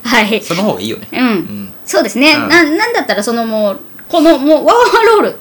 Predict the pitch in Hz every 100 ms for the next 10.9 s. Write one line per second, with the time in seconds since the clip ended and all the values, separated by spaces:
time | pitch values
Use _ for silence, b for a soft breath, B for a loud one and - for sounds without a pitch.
0 | - 466 349 - 190 - 262 392 440 415
1 | 269 196 - 254 381 226 196 185 214 208
2 | 208 165 196 - - 101 110 110 110 107
3 | 101 110 107 101 92 - 95 95 - 135
4 | 247 214 196 180 160 - - - - 277
5 | - 180 165 139 95 85 147 - 226 175
6 | 175 - - B B B - - 453 466
7 | - - - 392 320 226 302 214 247 233
8 | 233 220 214 208 196 - - - - -
9 | 247 208 180 - - - 196 180 - -
10 | - - - 415 285 277 277 262